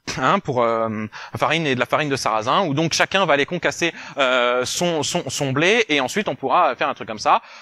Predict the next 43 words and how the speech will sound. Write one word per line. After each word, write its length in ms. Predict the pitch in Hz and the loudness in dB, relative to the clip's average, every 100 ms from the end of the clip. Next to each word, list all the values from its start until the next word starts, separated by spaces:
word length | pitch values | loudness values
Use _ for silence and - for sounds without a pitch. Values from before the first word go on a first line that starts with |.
| - | -10
Tu 100 | 156 | -8
vas 80 | 170 | -6
prendre 260 | - 170 | -2 0
neuf 340 | 151 202 - 151 | 2 0 2 -2
scripts 420 | - - 190 - | -2 -2 -4 0
Ruby 440 | 139 131 151 170 180 | 0 0 0 0 0
que 100 | 135 | -4
tu 160 | 139 | -4
trouves, 340 | - 170 156 131 | -4 -2 0 2
euh, 160 | 120 - | 2 2
à 100 | 135 | 0
gauche 240 | 156 - | -2 -2
et 40 | 110 | -4
à 40 | |
droite, 360 | 110 160 - - - - _ _ | 0 0 0 -10 -20 -20 _ _
ou, 180 | 208 269 | 2 6
euh, 200 | 190 147 | 6 6
le 140 | 139 147 | 4 2
Uber 240 | 139 185 | 2 2
des 80 | 151 | 2
pierres 220 | - 131 | -4 -6
tombales. 480 | - 110 117 156 170 | -8 -2 2 4 2
Enfin, 140 | 113 110 | -4 -8
tu 80 | |
vois, 280 | 120 101 101 113 | -8 -8 -14 -12
voilà, 240 | 101 92 | -10 -4
bref. 320 | 113 113 - 113 - 127 180 | -2 -2 -4 -4 -4 -6 -10
<laughs> 360 | 185 - - | -10 -12 -6
Uber 220 | 160 175 294 | -2 0 0
des 60 | 196 | -2
pierres 140 | 226 | -2
tombales, 200 | 220 302 | -2 -2
c'est 140 | - 131 | -4 -2
pas 180 | 247 | 0
mal 200 | 220 226 | 2 0
comme 200 | - 170 | -2 -4
idée, 220 | 160 151 151 | -2 0 0
euh, 880 | 131 123 117 117 117 113 117 123 117 | 0 0 0 -2 -2 -6 -6 -6 -6
pour 200 | - 135 | -4 -4
réfléchir 320 | 131 120 123 | -4 -6 -6
à 20 | |
ça. 140 | - - - - | -6 -8 -12 -4
Bref, 340 | 147 180 - | 0 0 0